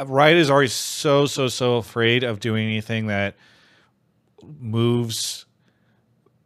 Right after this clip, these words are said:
<clears throat> Worlds a little further down from its pedestal in comparison to the other e-, events, that they, they're afraid to ever do anything that, that increases the other events. But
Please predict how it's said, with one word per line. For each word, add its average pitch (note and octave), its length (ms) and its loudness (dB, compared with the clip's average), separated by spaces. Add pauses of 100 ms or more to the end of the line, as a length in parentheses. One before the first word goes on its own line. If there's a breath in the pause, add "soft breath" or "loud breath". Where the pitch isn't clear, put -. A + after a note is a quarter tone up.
<clears throat> D3+ 220 2 (640)
Worlds B2 480 2
a B2+ 100 -4
little A#2 200 0
further A2+ 400 0
down G#2 520 0
from G#2+ 200 -6
its G#2 100 -10
pedestal B2+ 540 -4
in B2 80 -8
comparison G#2+ 420 -4
to G2+ 60 -8
the F#2 120 -8
other A2 360 -4 (100)
e-, A2+ 60 -14 (100)
events, B2+ 460 -8 (540 soft breath)
that A#2 160 -6
they, G#2 260 0
they're G#2+ 360 -6
afraid G2+ 300 -6
to G2+ 80 -10
ever G#2 160 -8
do G2+ 160 -8
anything A#2 320 -10
that, A2 260 -10
that G#2+ 200 -10
increases G#2+ 760 -10
the A2 160 -6
other G#2+ 220 -2
events. B2+ 260 -6
But G#2 300 -4